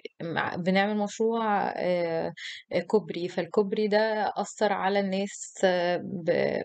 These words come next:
إن في لازم حاجات تتشال، فال-، أو اللي هي شقق تتشال أو عمارات تتشال، فعشان نعمل كده فبنضطر إن إحنا نعمل تعويض، آآ، مثلا زي تعويض مادي للناس علشان خاطر نقدر نكمّل المشروع،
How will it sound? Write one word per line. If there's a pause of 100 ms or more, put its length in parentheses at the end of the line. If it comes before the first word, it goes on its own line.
(200)
إن
في
لازم
حاجات
تتشال، (440)
فال-،
أو
اللي (100)
هي (300)
شقق
تتشال
أو
عمارات
تتشال،
فعشان
نعمل
كده
فبنضطر
إن
إحنا (360)
نعمل
تعويض، (300)
آآ،
مثلا
زي
تعويض
مادي
للناس
علشان
خاطر
نقدر
نكمّل
المشروع،